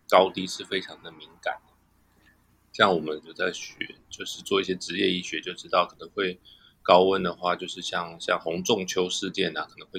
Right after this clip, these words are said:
中暑啊。之前我们也，我们也录过这个主题。那低温的话，就可能会有非常多的低温相关的一些医学上的变化，像是冻疮啊、冻伤啊，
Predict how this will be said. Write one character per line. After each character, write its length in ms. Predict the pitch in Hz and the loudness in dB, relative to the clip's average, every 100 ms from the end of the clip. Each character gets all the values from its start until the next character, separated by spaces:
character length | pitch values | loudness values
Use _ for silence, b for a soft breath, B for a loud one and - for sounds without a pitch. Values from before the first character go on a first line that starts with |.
| - | -2
中 240 | 123 90 | -2 -2
暑 220 | - - - | -6 -14 -8
啊。 80 | 90 | -8
之 120 | - | -4
前 120 | 98 | 0
我 40 | 85 | 2
们 140 | 78 | 2
也， 100 | 76 - - | 0 -4 -10
我 60 | |
们 100 | 82 | -2
也 80 | 87 | 0
录 140 | 80 92 | 0 -2
过 160 | 90 | -2
这 140 | 90 85 | -4 -6
个 80 | 82 | -10
主 160 | - - | -12 -20
题。 220 | - - - _ B B B B - | -18 -18 -18 _ B B B B 0
那 120 | 113 | 4
低 260 | 107 110 110 | 4 6 8
温 160 | 107 101 | 8 6
的 120 | 92 | 6
话， 240 | 101 95 | 8 8
就 120 | 92 | 6
可 140 | 90 80 | -6 -8
能 160 | 78 | -8
会 220 | 101 95 82 | -2 0 0
有 120 | 78 | -2
非 140 | - | -2
常 160 | 87 - | -4 -4
多 120 | - 85 | -6 -6
的 80 | 82 - | -6 -12
低 180 | - 92 | -8 -4
温 160 | 92 90 | -2 -4
相 260 | - 90 | -4 -6
关 200 | 87 87 | -4 -8
的 60 | 82 | -8
一 100 | 85 | -12
些 220 | 87 - 85 | -10 -6 -6
医 180 | 90 | -6
学 200 | 90 76 | -10 -12
上 200 | 80 85 78 | -10 -10 -10
的 80 | - | -14
变 120 | 85 - _ | -12 -12 _
化， 160 | 85 - _ _ _ _ _ | -10 -10 _ _ _ _ _
像 180 | - 92 | -4 -2
是 200 | 90 92 | -2 -2
冻 340 | - 98 82 - | 0 0 0 -6
疮 280 | - 85 80 | -2 -2 -2
啊、 180 | 80 80 | -12 -6
冻 240 | 110 87 80 | -4 -4 -6
伤 260 | - 82 78 78 | -4 -4 -4 -10
啊， 220 | 76 | -14